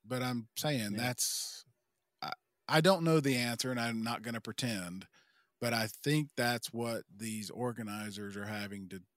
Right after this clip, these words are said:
Speaker 1: figure out is the whole environment is changing. Um, it is still about the,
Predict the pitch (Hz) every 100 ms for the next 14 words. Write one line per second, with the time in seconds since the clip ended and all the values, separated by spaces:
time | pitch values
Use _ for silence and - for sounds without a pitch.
0 | _ - - 117 107 101 98 110 127 104
1 | 92 98 98 - 104 120 120 113 113 107
2 | - _ - 107 92 107 120 117 98 95
3 | - _ - 98 - - 110 101 92 82
4 | 90 98 95 _ _ _ _ _ _ -
5 | 101 98 92 90 87 - _ 135 135 147
6 | 147 - 151 151 135 123 127 - 120 120